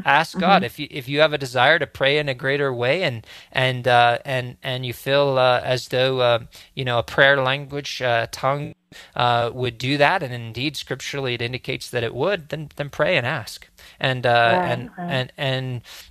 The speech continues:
Speaker 1: and God is good, and oftentimes, you know, it's, it's what the Lord wants, and, and the Lord will, uh, will grant that request.
Speaker 2: Right. Yeah, that's good.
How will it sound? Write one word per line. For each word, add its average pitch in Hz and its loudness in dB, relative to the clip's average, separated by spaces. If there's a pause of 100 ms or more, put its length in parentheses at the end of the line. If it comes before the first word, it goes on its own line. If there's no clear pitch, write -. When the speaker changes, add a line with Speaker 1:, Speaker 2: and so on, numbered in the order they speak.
(140)
Speaker 1:
and 127 -6
God 143 4
is 180 -6
good, 247 -8
and 135 -10 (200)
oftentimes, 135 -2
you 131 -6
know, 123 -4 (100)
it's, - -10
it's - -10
what 120 -6
the 123 -8
Lord 120 -6
wants, - -10
and, 117 -12
and 117 -10
the 113 -6
Lord 113 -6
will, 113 -2
uh, 107 0 (320)
will 117 -12
grant 120 -4
that 101 -2
request. 107 -6 (880)
Speaker 2:
Right. 175 -6 (140)
Yeah, 175 -4 (180)
that's 220 -6
good. 240 -2